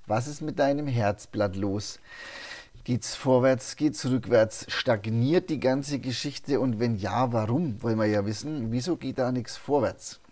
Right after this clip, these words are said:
So, ich habe übrigens meine kleine Handkamera wieder gefunden. Äh, die nehme ich dann auch gern mal mit zur Ranch. Ich habe gesagt, ich spiele euch immer mal ein bisschen was ein,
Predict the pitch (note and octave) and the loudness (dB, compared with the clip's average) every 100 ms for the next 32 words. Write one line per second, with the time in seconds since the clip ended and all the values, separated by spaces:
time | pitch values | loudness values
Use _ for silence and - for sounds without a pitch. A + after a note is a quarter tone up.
0 | - - A2+ G#2 A#2+ F3+ - _ - - | -18 -12 -8 0 4 4 2 _ -20 -20
1 | - - _ _ - - - - - C#3+ | -20 -20 _ _ -20 -20 -20 -12 -2 2
2 | E3+ E3 D#3+ D3+ D3 C#3+ C#3 C#3 C#3 B2 | 4 4 4 2 2 0 0 0 2 2
3 | A#2 F3+ - - C#3 C3 B2+ A#2+ A#2+ A#2 | 2 0 -4 -2 2 4 4 4 2 0
4 | A2 - D#3 F3 A2+ B2+ G#3 - - - | -2 -4 -2 0 -2 -4 -6 -12 -20 -18
5 | - - - C3 B2+ B2 C3+ F3+ F3 D#3 | -18 -6 6 8 8 4 -4 -2 -2 -2
6 | - C3+ B2 - F3 F3+ - D3 C#3 C3 | -2 -4 -4 0 0 0 -2 0 2 2
7 | B2+ F#3 - A#2 F#2 C3+ A3 - C3+ B2 | 2 0 -2 0 0 -2 -2 -2 -2 0
8 | A2+ A#2+ - C#3+ - - B2 B2 - B2 | -2 -4 -6 -8 -8 -4 -2 -2 -2 -2
9 | A2+ G2 F2+ - - - - A#2 - A2 | 0 -2 -4 -6 -14 -18 -8 -6 -4 -2
10 | G2+ - - G2+ A#2+ E3+ | -2 -4 -6 -2 0 0